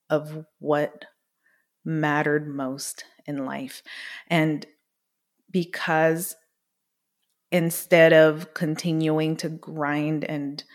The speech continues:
strive in that capacity, I have found my identity and have become clear about who God created me to be and what my purpose is in this world.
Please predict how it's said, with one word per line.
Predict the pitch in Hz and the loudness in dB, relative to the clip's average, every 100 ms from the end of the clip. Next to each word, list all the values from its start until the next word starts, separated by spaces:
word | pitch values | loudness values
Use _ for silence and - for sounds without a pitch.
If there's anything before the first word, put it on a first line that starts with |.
| - | -18
strive | - - - 151 147 151 156 160 - - - - | -8 -6 -2 2 2 4 2 -2 -14 -20 -10 -6
in | 147 151 | -4 -2
that | 147 139 - - - _ _ _ | -2 -2 -4 -8 -16 _ _ _
capacity, | - 147 - 139 143 - 190 208 226 226 _ _ _ _ _ _ _ _ _ _ _ _ - | -6 -4 -2 -4 -4 -6 -4 -4 -6 -10 _ _ _ _ _ _ _ _ _ _ _ _ -2
I | 165 185 | 2 4
have | 190 185 | 2 0
found | 175 156 156 156 151 - _ _ _ _ _ _ _ | 0 2 2 0 -4 -12 _ _ _ _ _ _ _
my | 160 156 160 185 165 | -4 0 2 2 0
identity | 160 147 139 139 143 143 - _ _ _ _ _ _ - | -2 -4 -6 -6 -8 -10 -14 _ _ _ _ _ _ -6
and | 165 | -2
have | 160 143 | 0 -2
become | 156 151 151 147 | -4 -6 -4 -6
clear | - - 202 156 139 147 147 _ _ _ _ - | -6 -2 0 0 -2 -8 -14 _ _ _ _ -4
about | 160 151 143 139 - - _ _ _ _ | 0 2 2 0 -6 -18 _ _ _ _
who | 180 | -4
God | 165 151 156 | 0 0 0
created | - 156 151 | -4 -4 -2
me | 147 147 | -4 -6
to | 147 | -8
be | 147 170 151 135 131 _ - | -4 -2 -2 -6 -12 _ -10
and | 151 | -6
what | 143 151 | -4 -2
my | 151 | -4
purpose | 151 - 156 147 147 | -6 -8 -6 -6 -6
is | 147 147 | -8 -8
in | 143 | -8
this | 139 - | -8 -6
world. | 143 143 139 139 | -6 -4 -4 -8